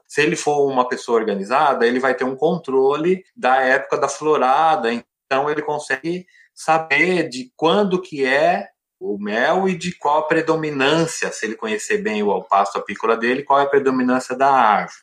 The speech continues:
Quando aumenta a, a capacidade produtiva do, do apicultor, às vezes ele não, não vende mais só pro boca a boca, tal, ele vende pra entreposto, pra atravessadores e tal,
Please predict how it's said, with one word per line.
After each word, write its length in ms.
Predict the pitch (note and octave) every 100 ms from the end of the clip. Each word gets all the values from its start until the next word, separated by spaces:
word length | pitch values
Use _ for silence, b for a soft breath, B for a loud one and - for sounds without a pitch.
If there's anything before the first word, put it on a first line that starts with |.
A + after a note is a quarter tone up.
| _
Quando 680 | - G3 A3+ G#3+ C3 A2 - -
aumenta 540 | C3 C3+ C#3+ C#3+ C#3+
a, 640 | A#2+ A2+ G#2+ G#2 G2+ G2+ G#2+
a 40 |
capacidade 720 | - A#2 A#2+ - G#2+ A2+ A2+ G#2+
produtiva 760 | A2+ A2+ A2 - A2+ A2+ G#2 G2+
do, 340 | G2 F#2+ F#2
do 140 | F#2 G#2
apicultor, 880 | G#2 A2 G2 F3+ - C#3+ D#3+ D3+
às 160 | A2+ A2
vezes 220 | B2+ B2
ele 180 | A#2+ A#2
não, 260 | A#2 A#2 G#2+
não 240 | A2+ A#2+
vende 560 | A2 C3+ D3+ C#3+ A2+ A2+
mais 540 | A2 A#2 G#2+ - -
só 180 | - A2+
pro 260 | - A2 G2+
boca 320 | F#2 A2 G2
a 20 |
boca, 400 | F#2 B2 C3+ G#2+
tal, 320 | - C3+ D#3
ele 160 | B2+ A#2+
vende 420 | A2+ C3 C#3+ B2
pra 260 | - A#2 A2
entreposto, 840 | G#2+ G2+ - B2+ C#3 C3+ B2 -
pra 300 | G#2 A2 G#2+
atravessadores 800 | G#2+ G#2+ G#2 G#2 G2 G#2 A2 G2+
e 40 | -
tal, 260 | C#3 E3+